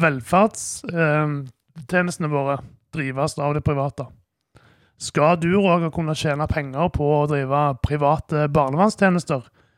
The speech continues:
Skal noen kunne tjene penger på, eh, private barnehageplasser, eh, som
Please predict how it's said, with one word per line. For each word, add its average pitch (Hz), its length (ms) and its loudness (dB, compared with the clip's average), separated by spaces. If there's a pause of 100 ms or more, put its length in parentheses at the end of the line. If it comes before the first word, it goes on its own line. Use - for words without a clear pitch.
(540)
Skal 151 520 2
noen 151 340 0
kunne 156 440 2
tjene 143 260 0
penger 143 420 0
på, 147 440 0 (640)
eh, 147 180 0
private 156 540 2
barnehageplasser, 165 920 2 (420)
eh, 156 180 0
som 156 520 0